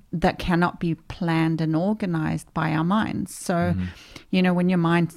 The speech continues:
Speaker 1: when you think, "Okay, I need to survive, I need to figure out how to support myself and fix my life," well, that's the mind interacting, and it,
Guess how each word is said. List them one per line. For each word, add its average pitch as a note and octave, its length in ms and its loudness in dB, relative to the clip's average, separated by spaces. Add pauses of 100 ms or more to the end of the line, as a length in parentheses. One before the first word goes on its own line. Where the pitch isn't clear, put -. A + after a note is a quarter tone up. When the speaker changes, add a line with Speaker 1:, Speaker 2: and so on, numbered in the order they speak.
(140)
Speaker 1:
when F3+ 200 2
you F3 80 0
think, F3+ 400 -4
"Okay, E3+ 280 2
I E3 140 2
need E3+ 240 4
to F#3 100 -4
survive, D#3+ 440 0
I E3 80 2
need E3+ 200 2
to - 80 -14
figure F3 260 0
out E3+ 160 2
how E3 240 0 (140)
to E3+ 180 -2 (720)
support - 520 0
myself E3+ 840 0
and D#3 240 0
fix - 240 -4
my E3 120 2
life," E3 320 2
well, E3 100 0
that's - 260 -2
the E3 100 0
mind G#3 520 2 (600)
interacting, E3+ 880 2
and E3+ 200 2
it, - 120 -6